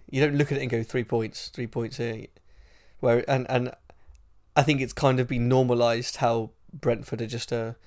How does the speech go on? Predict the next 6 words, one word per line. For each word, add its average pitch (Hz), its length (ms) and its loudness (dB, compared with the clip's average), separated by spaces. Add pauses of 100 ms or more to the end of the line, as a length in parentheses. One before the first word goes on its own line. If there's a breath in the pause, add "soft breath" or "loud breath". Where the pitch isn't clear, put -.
(500)
good 117 280 4
Premier 120 300 2
League 113 180 -4
side 120 380 0
without 120 340 2
actually 117 480 -8